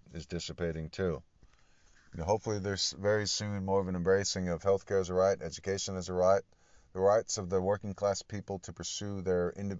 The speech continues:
best individual liberty. That the government stops treading on its people. The government starts being smaller and fiscally f-, conservative in focus. That would be awesome if it start-, started doing those things.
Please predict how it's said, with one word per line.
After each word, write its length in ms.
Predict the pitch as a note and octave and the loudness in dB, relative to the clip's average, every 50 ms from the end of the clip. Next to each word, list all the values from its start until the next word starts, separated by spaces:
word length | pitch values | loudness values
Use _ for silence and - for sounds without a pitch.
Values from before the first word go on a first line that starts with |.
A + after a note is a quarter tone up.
| - _ | -8 _
best 300 | - F#2+ F#2+ - - - | -2 0 0 0 -2 -6
individual 460 | G2 F#2+ F2+ E2 F#2 E2+ F2 F#2 F2 E2+ | -6 -6 -4 -4 -6 -6 -6 -4 -4 -4
liberty. 340 | F2 D#2+ E2 E2 - - - _ _ _ _ _ _ _ _ _ _ _ _ - | -6 -6 -8 -10 -12 -14 -18 _ _ _ _ _ _ _ _ _ _ _ _ -20
That 100 | - - | -18 -14
the 60 | D2 | -8
government 320 | C#2+ E2+ E2+ F2 F2+ E2+ - | -6 -4 -4 -4 -4 -4 -4
stops 500 | - - F#2+ F#2 F2+ - - - - - | 0 4 4 4 4 2 -2 -6 -6 -6
treading 420 | - - - G#2+ G2 G2+ G2 F#2+ | -2 2 4 4 4 4 2 0
on 140 | F#2 F#2 F2+ | -2 -2 -2
its 160 | E2+ - - | -4 -8 -8
people. 360 | - - G2+ F2 - - - _ _ _ _ _ _ _ _ - | -8 -8 -8 -6 -8 -10 -10 _ _ _ _ _ _ _ _ -18
The 60 | - | -12
government 260 | - D#2+ E2 F2 D#2+ | -8 -8 -6 -6 -6
starts 260 | - - F#2+ F2+ F2 - | -4 -2 -2 -2 -2 -2
being 300 | - F#2+ F2+ E2+ D#2+ - - _ _ | -4 -4 -4 -4 -6 -8 -14 _ _
smaller 760 | - - - - - F#2 F#2+ F#2+ G2+ G#2 G#2 F#2 D#2 C2+ - - _ _ _ _ _ _ _ _ _ _ _ _ _ _ _ - | -2 0 0 0 0 2 4 6 6 6 6 4 2 -2 -4 -8 _ _ _ _ _ _ _ _ _ _ _ _ _ _ _ -14
and 140 | - D2 D2 | -14 -14 -12
fiscally 400 | - - G2 - - - F#2+ F2+ | -8 -8 -6 -6 -6 -4 -6 -6
f-, 220 | E2 - - - - _ _ _ _ - | -6 -8 -14 -20 -20 _ _ _ _ -12
conservative 640 | - F2 - - - G#2 G#2 F2+ F#2+ F2+ F2 D2+ | -6 -4 -2 0 0 0 0 0 -2 -2 -2 -4
in 100 | D#2+ D#2 | -8 -10
focus. 600 | - - - G2 F2+ - - - - - - - - _ _ _ _ _ _ _ _ _ - - | -4 0 2 2 2 2 -2 -8 -6 -6 -6 -8 -10 _ _ _ _ _ _ _ _ _ -6 -4
That 120 | E2+ E2 | -4 -2
would 120 | - E2 F2 | -2 -4 -6
be 100 | F#2+ F2 | -6 -4
awesome 420 | - F2+ F#2+ G2+ - - - F2 D#2+ | 0 0 0 0 0 -2 -6 -6 -6
if 120 | D#2+ - | -6 -8
it 100 | D2 - | -10 -10
start-, 300 | - - G2+ F#2 E2 D2+ - _ - | -4 -2 -2 -2 -2 -4 -12 _ -16
started 420 | - - - F2+ F2+ E2+ E2+ D2 | -10 -4 -2 0 0 0 -4 -6
doing 300 | - F2+ F2+ F#2 F2+ E2+ | -4 -4 -4 -4 -4 -6
those 240 | D2+ C#2+ C2+ - - | -6 -6 -8 -8 -10
things. 400 | - A1+ G1+ - - - - | -12 -14 -14 -14 -14 -16 -16